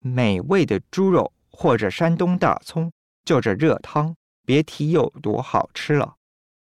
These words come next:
北京还有一种特有的早餐，就是老家肉饼，配上热乎的豆汁儿，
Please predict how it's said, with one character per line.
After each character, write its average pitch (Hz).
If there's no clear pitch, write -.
北 120
京 220
还 -
有 156
一 143
种 -
特 -
有 95
的 87
早 95
餐， 123
就 117
是 -
老 90
家 151
肉 156
饼， -
配 151
上 120
热 156
乎 160
的 120
豆 110
汁 -
儿， 170